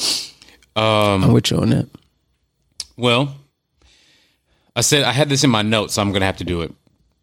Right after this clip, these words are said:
Speaker 1: Podcast breathing first form. For everybody listening, this is a podcast called Don't Embarrass Yourself. My name is Malcolm. You can find me wherever I am on social media at Silk God, S I L K underscore G A W D. Not G O D because that'd be irresponsible and disrespectful.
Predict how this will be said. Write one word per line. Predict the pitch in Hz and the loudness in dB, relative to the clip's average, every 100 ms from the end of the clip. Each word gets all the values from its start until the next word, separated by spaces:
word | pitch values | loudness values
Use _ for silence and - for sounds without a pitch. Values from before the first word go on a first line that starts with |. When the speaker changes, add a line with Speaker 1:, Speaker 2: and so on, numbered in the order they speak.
| _ | _
Speaker 1:
Podcast | 117 135 135 98 78 | 0 0 0 -2 -2
breathing | 82 82 80 | -4 -4 -4
first | - 82 - | -2 -2 -2
form. | - 73 73 - _ | -4 -6 -6 -10 _
For | - 98 | -2 0
everybody | 101 95 98 95 | 0 2 2 2
listening, | 95 98 98 101 101 | 2 2 2 0 0
this | 95 90 | 0 -2
is | 85 | -2
a | |
podcast | - 95 92 98 90 | 0 2 2 0 0
called | 95 87 | 0 0
Don't | 85 | 0
Embarrass | 78 85 76 | 0 -2 -2
Yourself. | 82 82 | -2 -2
My | 85 87 | 0 -2
name | 82 | -2
is | 78 | -4
Malcolm. | 82 80 80 82 | -2 -2 -2 -6
You | 78 | -6
can | 78 | -4
find | 82 82 | -4 -4
me | |
wherever | 80 87 87 | -4 -4 -2
I | 82 | -4
am | 80 | -4
on | 78 | -6
social | - 78 76 | -6 -6 -8
media | 78 82 78 78 - - - | -8 -6 -6 -6 -10 -6 -2
at | 123 101 | 0 0
Silk | - 90 76 | 0 -2 -2
God, | 85 82 | -2 0
S | 92 - | 0 0
I | 82 | 0
L | 78 82 | -2 -4
K | 85 82 | -6 -6
underscore | 85 78 - 85 | -6 -8 -4 -4
G | 76 85 | -2 -4
A | 82 | -4
W | 78 80 78 | -4 -4 -4
D. | 78 85 82 _ _ | -6 -6 -6 _ _
Not | - 196 175 | -4 -2 0
G | 147 143 | 2 4
O | |
D | 131 | 2
because | 107 98 | 0 0
that'd | 101 87 | -2 -2
be | - | -4
irresponsible | 85 - 87 80 82 | -4 -2 -4 -4 -6
and | |
disrespectful. | 76 - - 85 - 82 | -6 -6 -4 -6 -6 -12